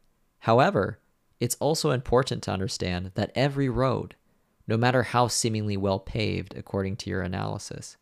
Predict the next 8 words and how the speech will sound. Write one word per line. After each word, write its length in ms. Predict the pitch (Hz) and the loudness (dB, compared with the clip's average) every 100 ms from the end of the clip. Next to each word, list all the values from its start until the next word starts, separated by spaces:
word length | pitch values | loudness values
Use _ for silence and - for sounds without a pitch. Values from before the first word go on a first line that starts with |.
| _ _ _ _ | _ _ _ _
is 200 | - 113 | -2 0
not 300 | 107 110 117 | 0 0 -2
without 500 | - 120 90 87 87 - | -4 -4 -2 -2 -4 -8
its 180 | - | -10
fair 260 | - 87 85 | -6 -4 -4
share 320 | - 87 80 | -6 -6 -6
of 140 | 82 - | -8 -6
bumps. 440 | 98 98 - - | -6 -8 -12 -18